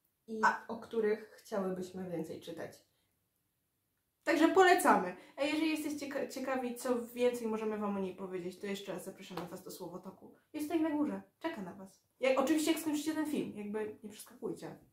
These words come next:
Speaker 2: E, Misery Stephena Kinga to w ogóle pierwsza książka, którą skończyłam w tym miesiącu. E, zaczęłam jej słuchać w audiobooku pod koniec kwietnia, no i jakoś tak sobie powoli, powoli dobrnęłam, bo ta książka w sumie nie jest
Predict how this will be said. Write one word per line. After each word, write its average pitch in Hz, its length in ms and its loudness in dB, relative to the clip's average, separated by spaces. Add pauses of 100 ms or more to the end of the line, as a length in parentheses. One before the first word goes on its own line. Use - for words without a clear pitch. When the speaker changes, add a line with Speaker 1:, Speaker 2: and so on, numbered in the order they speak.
Speaker 2:
E, 240 360 2
Misery 233 400 6
Stephena 254 480 0
Kinga 285 520 2 (140)
to 294 100 -6
w 311 40 -4
ogóle 302 240 2
pierwsza 294 240 -2
książka, 254 380 -6
którą 240 300 -4
skończyłam 240 480 -4
w - 120 -14
tym 214 320 -4
miesiącu. 269 640 0 (220)
E, 220 320 -2
zaczęłam 269 460 4
jej 247 160 2
słuchać 294 600 -6
w - 40 -20
audiobooku 233 560 -2
pod 226 160 -6
koniec 220 380 -10
kwietnia, 330 520 -4 (240)
no 392 80 0 (140)
i 320 40 0
jakoś 277 260 -2
tak 247 160 -6
sobie 247 200 0
powoli, 262 540 2
powoli 214 440 -2
dobrnęłam, 208 640 0
bo 311 80 2
ta 359 100 -6
książka 415 340 -6
w - 60 -10
sumie 415 320 -2
nie 381 180 0
jest - 200 -12